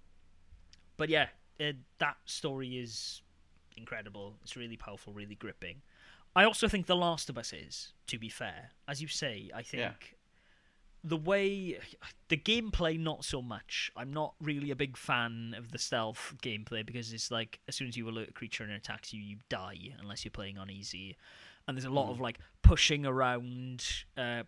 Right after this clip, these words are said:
Speaker 1: platforms with sticks that involve, like, you playing as Joel for a section, and then Ellie, like, in that
Speaker 2: Yeah.
Speaker 1: Resident Evil two, like, switchy between Leon and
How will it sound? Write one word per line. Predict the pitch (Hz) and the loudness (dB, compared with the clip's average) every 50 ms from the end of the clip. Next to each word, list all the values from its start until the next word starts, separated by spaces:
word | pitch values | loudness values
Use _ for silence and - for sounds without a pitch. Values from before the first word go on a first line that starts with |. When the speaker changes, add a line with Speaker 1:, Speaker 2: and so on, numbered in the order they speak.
| - | -8
Speaker 1:
platforms | - - - 139 - - - - 131 123 123 120 117 117 120 | -6 -4 -2 -4 -4 -4 -4 -2 -2 -2 -2 -6 -8 -8 -6
with | 127 117 107 - | -8 -6 -4 0
sticks | - - - - - - 135 - - _ - - - - - - | 2 4 4 4 2 0 -2 -6 -8 _ 0 4 4 4 4 2
that | 131 101 | -2 -6
involve, | 95 95 - 117 104 104 110 | -8 -8 -8 -8 -8 -6 -6
like, | 117 110 110 - - | -8 -8 -8 -8 -12
you | 110 | -10
playing | 127 - - 117 147 180 196 | -8 -8 -6 -6 -6 -6 -6
as | 220 196 - | -6 -6 -2
Joel | - - 247 285 285 233 165 139 120 | 2 2 4 4 4 2 0 -2 -4
for | - 165 | -4 -6
a | 170 | -6
section, | - 131 101 - - - 139 | -4 -6 -6 -6 -8 -8 -6
and | 151 190 | -4 -4
then | 220 240 | -2 -2
Ellie, | 262 277 302 247 170 151 135 131 | -2 -2 0 0 0 0 0 -2
like, | 131 123 117 - - | -2 -4 -4 -4 -6
in | 123 123 | -6 -6
that | 120 117 127 135 131 | -6 -4 -2 0 0
Speaker 2:
Yeah. | 123 95 - | 0 0 -2
Speaker 1:
Resident | 127 127 | -4 -6
Evil | 127 127 120 123 113 | -8 -8 -8 -8 -8
two, | - - - 131 120 117 | -6 -6 -6 -4 -4 -6
like, | 107 104 92 78 | -6 -6 -6 -8
switchy | - - 131 - - - 117 | -8 -6 -6 -6 -6 -6 -6
between | 110 - - 117 110 110 113 107 | -8 -10 -10 -10 -10 -10 -10 -10
Leon | 113 113 113 104 101 101 104 104 | -8 -8 -8 -8 -10 -10 -10 -10
and | 104 104 104 104 101 101 101 101 107 110 | -10 -10 -10 -12 -14 -14 -14 -14 -16 -16